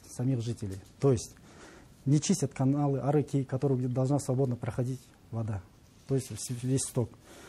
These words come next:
Трубчатые переходы начинаются, в трубчатых переходы не чистятся,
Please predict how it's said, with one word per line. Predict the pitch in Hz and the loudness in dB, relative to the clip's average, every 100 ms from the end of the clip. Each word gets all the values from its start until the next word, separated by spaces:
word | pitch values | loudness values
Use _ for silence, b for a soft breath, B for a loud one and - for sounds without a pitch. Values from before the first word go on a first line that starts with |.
| B - | B 0
Трубчатые | 165 - - 143 | 2 2 0 0
переходы | 151 139 147 131 | 2 2 2 2
начинаются, | 131 139 - 151 147 - 110 B B B B B B B B - | 2 0 2 4 4 2 -4 B B B B B B B B 0
в | |
трубчатых | 156 151 - 135 | 2 2 0 0
переходы | 151 143 160 139 | 2 4 4 6
не | 139 143 | 6 6
чистятся, | - 160 147 127 113 | 4 2 2 2 0